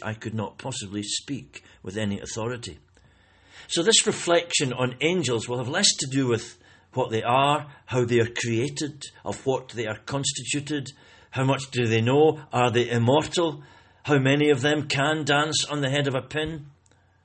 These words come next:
but more about what I do know and am more interested in, and I suspect most of you will be more interested in, namely, with all this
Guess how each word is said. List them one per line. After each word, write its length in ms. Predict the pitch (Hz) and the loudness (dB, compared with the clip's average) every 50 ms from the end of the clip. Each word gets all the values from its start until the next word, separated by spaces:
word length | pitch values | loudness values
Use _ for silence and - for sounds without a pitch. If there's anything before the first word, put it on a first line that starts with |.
| _ _ _ _ _ _ _ _ _ _ _ _ _ _ _ _ _ _ _ _ | _ _ _ _ _ _ _ _ _ _ _ _ _ _ _ _ _ _ _ _
but 80 | 131 135 | -6 -2
more 180 | 170 208 226 | 2 4 4
about 240 | 226 202 202 160 120 | 6 6 4 2 2
what 160 | 147 165 120 | 2 0 2
I 80 | 135 139 | 2 0
do 300 | 117 107 123 139 165 180 | 0 0 2 2 2 2
know 320 | 160 135 110 98 90 80 - - _ _ _ _ _ _ | 2 0 -2 -2 -4 -6 -10 -18 _ _ _ _ _ _
and 120 | 131 127 | -2 0
am 380 | 143 151 156 151 143 131 123 107 | 2 2 2 2 2 0 -2 0
more 320 | 135 139 143 165 170 165 | 2 4 6 6 6 4
interested 520 | 160 151 139 - - 127 110 - 120 104 113 | 4 0 0 0 0 -2 -2 -2 -4 -4 -2
in, 180 | 113 101 101 - | -2 -2 -2 -2
and 160 | - 131 123 | -2 -2 -2
I 80 | 127 120 | 0 -2
suspect 580 | 113 - 110 - - - 156 143 - - - - - - - _ | -2 -2 -4 -4 -4 -4 -4 -4 -4 -8 -14 -20 -20 -20 -14 _
most 240 | 139 135 113 - - | -6 -6 -4 -4 -4
of 140 | 120 101 147 | -4 -4 -4
you 180 | 190 208 202 | -6 -6 -2
will 140 | 143 131 113 | -2 -2 -2
be 320 | - - 117 101 90 - - - _ | -2 -2 -2 -2 -2 -4 -10 -14 _
more 280 | 127 123 123 117 113 - | -2 0 2 2 0 0
interested 500 | 127 117 113 - - - - 107 104 - | -2 -4 -2 -4 -4 -6 -6 -6 -8 -8
in, 280 | 98 98 90 85 78 - _ _ _ | -8 -8 -8 -10 -12 -18 _ _ _
namely, 580 | _ 110 127 131 127 123 123 120 113 107 101 - _ _ _ _ _ _ _ _ _ _ _ _ | _ -2 0 0 0 0 0 0 0 0 -2 -6 _ _ _ _ _ _ _ _ _ _ _ _
with 120 | - 98 | -4 0
all 120 | 170 202 113 | 0 2 2
this 320 | 214 196 - - - - | 2 2 2 0 -2 -4